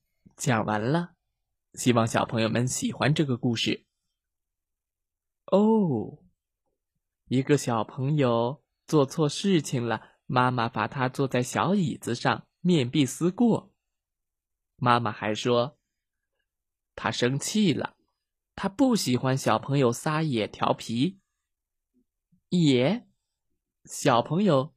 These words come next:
可不认为自己野，因为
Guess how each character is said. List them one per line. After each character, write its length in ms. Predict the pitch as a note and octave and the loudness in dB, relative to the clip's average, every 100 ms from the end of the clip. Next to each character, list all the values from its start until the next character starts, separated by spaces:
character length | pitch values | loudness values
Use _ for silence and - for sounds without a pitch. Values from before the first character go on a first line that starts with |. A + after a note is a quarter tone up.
| _ | _
可 220 | - A#2+ | -2 0
不 180 | A2+ B2 | 2 2
认 180 | B2+ C3 | 2 2
为 140 | A#2+ | 0
自 240 | B2 C#3 A#2+ | 0 -2 -2
己 420 | - A2+ B2 A#2+ | -2 -2 0 -2
野， 440 | G#2+ G#2 A2+ - _ _ _ _ _ _ | -2 -2 -4 -6 _ _ _ _ _ _
因 220 | - C3+ | 0 2
为 320 | C3 C3 A#2+ | 4 2 0